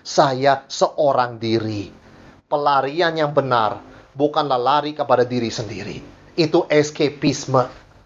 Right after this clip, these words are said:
Itu akan menenggelamkan kita dalam isolasi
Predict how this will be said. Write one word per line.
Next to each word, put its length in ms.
Itu 300
akan 260
menenggelamkan 800
kita 240
dalam 240
isolasi 720